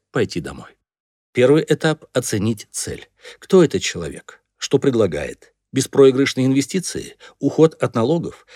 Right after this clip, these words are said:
Взятку члену городского совета? Наркотики? Что бы это ни было, вам придется освоить эту тему. Скажем, вы работаете над делом о торговле наркотиками. Вам нужно разобраться, как сегодня их употребляют,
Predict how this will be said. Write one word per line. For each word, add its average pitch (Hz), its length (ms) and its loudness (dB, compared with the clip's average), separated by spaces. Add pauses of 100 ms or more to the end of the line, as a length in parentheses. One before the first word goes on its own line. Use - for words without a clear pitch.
Взятку 127 480 -2
члену 113 360 -2
городского 110 420 0
совета? - 480 -4 (100)
Наркотики? 127 640 -4 (240)
Что - 320 -2
бы 120 160 0
это 113 220 -6
ни 123 140 0
было, 160 260 0
вам 151 240 0 (160)
придется 101 420 -6
освоить 80 680 -8
эту - 260 -14
тему. - 280 -14 (600)
Скажем, 180 420 2
вы 165 240 2
работаете 135 640 0
над 117 200 -2
делом 147 380 2
о 135 80 -6
торговле 87 500 -4
наркотиками. - 760 -8 (360)
Вам 151 400 2
нужно 160 360 4
разобраться, 131 680 0
как 147 240 2
сегодня 123 420 -2
их - 320 -8
употребляют, 110 680 -2